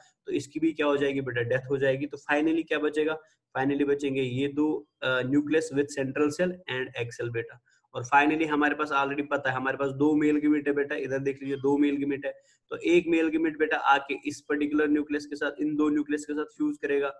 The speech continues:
एक male गैमेट आके बेटा Excel के साथ fuse करेगा। That means यहाँ पे भी fertilization हो रहा है और यहाँ पे भी fertilization हो रहा है, तो इसी वजह से इसको हम क्या बोलते हैं, double fertilization बोलते हैं, clear है ना। तो इसको हम पूरा detail में देखने वाले हैं diagram में, तो हम आगे बढ़ते हैं बेटा, हम डायग्रामेटिक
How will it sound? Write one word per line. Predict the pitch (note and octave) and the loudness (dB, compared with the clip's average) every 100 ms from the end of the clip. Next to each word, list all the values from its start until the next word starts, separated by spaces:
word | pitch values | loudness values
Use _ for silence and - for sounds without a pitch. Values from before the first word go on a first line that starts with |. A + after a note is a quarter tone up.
| _ _ _ - | _ _ _ -4
एक | D3+ D#3+ | 0 0
male | D#3+ D3+ | 0 2
गैमेट | D3 D#3 C#3 | 2 2 0
आके | C#3+ C#3+ | 0 0
बेटा | C#3+ C#3 | -2 -2
Excel | C3+ B2+ - D3+ D3 | -2 -4 -4 -2 -2
के | D3 | -2
साथ | D3+ D3 | -4 -6
fuse | - C#3+ | -4 -4
करेगा। | - C3+ C3 C3 - _ _ - | -2 -4 -2 -6 -10 _ _ -2
That | C3+ C3+ | 0 2
means | D3+ D3 | 0 0
यहाँ | C3 C3 C#3+ | 0 0 2
पे | D#3 | 2
भी | D#3+ | 2
fertilization | D#3+ D3+ D3+ D3+ D#3 | 2 2 2 -2 -4
हो | D3+ | -2
रहा | D#3 D#3 | -2 -2
है | E3 D#3+ B2 - _ - | -2 -4 -8 -14 _ -8
और | B2 | -4
यहाँ | B2 C#3 | 0 0
पे | C#3+ | 0
भी | D3+ | -2
fertilization | D3 C#3+ C3+ C#3 C3+ | -2 -2 0 -2 -2
हो | C3+ B2+ | -6 -4
रहा | B2+ B2+ | -2 -4
है, | B2 - _ - | -6 -10 _ -10
तो | C3 | -6
इसी | C#3 D3 | -2 -2
वजह | C#3+ C#3 | 0 -2
से | C#3 | -4
इसको | C3+ - | -8 -8
हम | C3+ | -8
क्या | C3+ B2+ | -4 -4
बोलते | B2 A#2+ C#3 | -4 -6 -8
हैं, | C3+ | -6
double | B2 B2 | -6 -6
fertilization | B2 A#2 A2 - G#2+ - | -8 -8 -10 -8 -10 -10
बोलते | G#2+ G#2+ - | -10 -10 -12
हैं, | _ _ | _ _
clear | D3+ D#3+ | -2 0
है | E3 | 0
ना। | |
तो | F#3+ - _ - | -6 -12 _ -12
इसको | C3 - | -8 -2
हम | E3 D3+ | -2 -2
पूरा | C3+ D#3 D#3 | -4 0 0
detail | C#3 C3+ C#3+ | 0 0 0
में | D3 D3 | 0 0
देखने | C#3+ C#3+ | 0 -2
वाले | C#3+ C#3+ | -2 -2
हैं | C#3 | -2
diagram | C3 C3 C3+ | -4 -2 -2
में, | C#3 F#3 | -2 -4
तो | - - | -8 -6
हम | C#3 C#3+ | -6 -4
आगे | A#2+ A#2+ | -6 -4
बढ़ते | C3 C3+ C3+ | -4 -4 -6
हैं | C3 | -10
बेटा, | C#3 | -10
हम | C3 | -8
डायग्रामेटिक | B2 B2 A#2+ B2+ B2 B2 | -8 -6 -6 -8 -10 -14